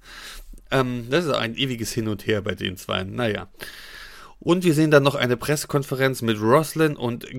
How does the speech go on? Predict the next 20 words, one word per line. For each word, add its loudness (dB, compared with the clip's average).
Gaius. 2
Und, -2
äh, 2
während 0
der 4
Pressekonferenz -4
fällt 0
er 4
ihr 4
dann 2
in -4
den -2
Rücken -4
und -4
verkündet -2
seine 0
Kandidatur -4
für -6
die -10
Präsidentschaft. -8